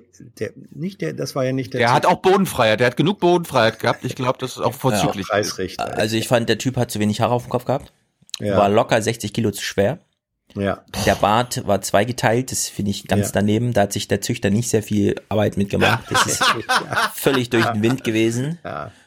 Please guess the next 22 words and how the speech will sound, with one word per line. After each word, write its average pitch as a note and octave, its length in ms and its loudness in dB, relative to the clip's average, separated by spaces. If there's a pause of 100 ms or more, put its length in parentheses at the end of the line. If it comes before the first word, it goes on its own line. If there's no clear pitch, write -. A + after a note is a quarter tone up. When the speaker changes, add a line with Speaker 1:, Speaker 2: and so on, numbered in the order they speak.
(100)
Speaker 3:
die B2 160 4
Speaker 2:
Züchterin, A#2 100 6
Speaker 3:
Aussprache C3+ 520 2
Speaker 2:
ja. C3+ 100 0
Speaker 3:
so B2+ 80 -4
ein B2 100 -4
bisschen B2+ 380 -4
undeutlich. G2 720 -4 (280)
Speaker 1:
Ja. G#1+ 280 -8 (720)
Also B2+ 240 4
mit C#3 440 0
einem C3+ 200 4
historischen C3+ 680 2
Zitat, B2 480 0
irgendjemand A#2 680 0
hat A2+ 100 -4 (220)
da C#3+ 260 2
etwas A#2+ 460 -2
komplett A2+ 500 -6
kaputt - 360 -6
gerammelt. E2+ 480 -6 (180)
Speaker 3:
Ja. G#2 220 0